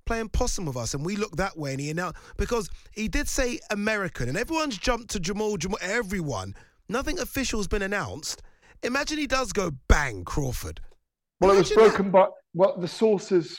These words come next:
Speaker 2: for the breaking of that story were the Ring magazine, so,
Speaker 1: Mm.
Speaker 2: or the, the, the Ring, and they're normally on the money. I mean,
Speaker 1: Yeah,
Speaker 2: I
Speaker 1: they
Speaker 2: worked
Speaker 1: are,
Speaker 2: for them
Speaker 1: they
Speaker 2: for,
Speaker 1: are.
Speaker 2: I worked for them for many years, over a decade, and
Speaker 1: Yeah,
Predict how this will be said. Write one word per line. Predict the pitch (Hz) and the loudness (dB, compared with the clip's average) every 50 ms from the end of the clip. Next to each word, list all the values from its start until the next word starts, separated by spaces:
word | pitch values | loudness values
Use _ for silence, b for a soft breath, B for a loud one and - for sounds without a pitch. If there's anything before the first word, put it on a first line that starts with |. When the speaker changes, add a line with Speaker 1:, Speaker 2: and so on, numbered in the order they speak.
| - _ - | -18 _ -2
Speaker 2:
for | 180 175 170 165 165 160 160 156 147 - 180 | 0 0 2 0 0 -2 -4 -6 -8 -12 -12
the | 175 151 | -12 -12
breaking | 127 - 160 147 143 - - 143 139 139 | -6 -2 0 0 0 0 -2 -8 -6 -6
of | 131 120 | -4 -4
that | 131 135 - - | -4 -4 -4 -6
story | - - - 151 143 135 123 120 | -10 -4 0 0 2 4 2 2
were | 113 117 113 | 2 0 0
the | 120 120 | 0 0
Ring | 120 131 127 120 117 | 0 0 0 0 -2
magazine, | 113 104 101 90 92 85 - 95 92 92 92 92 95 98 101 - 135 | -4 -6 -6 -6 -10 -10 -6 -6 -6 -6 -6 -10 -14 -18 -14 -8 -6
so, | 147 147 113 107 107 | 2 4 6 6 8
Speaker 1:
Mm. | 107 | 6
Speaker 2:
or | 107 113 101 | 6 4 2
the, | 110 110 110 110 110 113 | 0 -2 -2 0 0 0
the, | 117 110 | 0 2
the | 107 113 | 2 4
Ring, | 117 127 131 123 113 110 | 4 6 6 6 4 4
and | 110 117 | 2 4
they're | 127 135 | 4 2
normally | 135 143 160 170 165 151 135 117 113 98 - _ - | 4 4 4 4 6 4 4 2 0 -2 -4 _ -2
on | - 147 127 123 | 0 0 0 0
the | 117 | 0
money. | 117 120 127 127 110 104 95 95 - 123 | 0 0 0 0 0 -2 -4 -4 -4 -4
I | 123 | -2
mean, | 117 113 | -2 0
Speaker 1:
Yeah, | 113 | 0
Speaker 2:
I | 110 | 2
Speaker 1:
they | 110 123 | 2 2
Speaker 2:
worked | 127 120 117 | 0 0 -2
Speaker 1:
are, | 117 113 | -6 -4
Speaker 2:
for | - | -2
them | 110 107 107 | -2 -2 0
Speaker 1:
they | 107 107 | 0 0
Speaker 2:
for, | 113 | 0
Speaker 1:
are. | 120 123 - 110 | 0 2 2 2
Speaker 2:
I | 113 | 4
worked | 120 135 131 - - | 4 4 4 2 0
for | - 117 | 0 -2
them | 113 107 | -2 -2
for | - - 113 | -2 -6 -4
many | 120 127 131 127 110 | -2 -2 0 0 -2
years, | 104 104 104 104 101 - | -2 -2 -4 -6 -2 0
over | 123 123 117 107 110 | 0 0 2 0 -4
a | 98 | -2
decade, | - 117 104 - - 117 107 101 101 98 113 | -2 -2 -2 -2 -2 -2 -2 -2 -2 -4 -4
and | 110 107 107 107 104 _ B B B | -6 -4 -4 -6 -8 _ B B B
Speaker 1:
Yeah, | 113 107 107 110 | -14 -12 -12 -12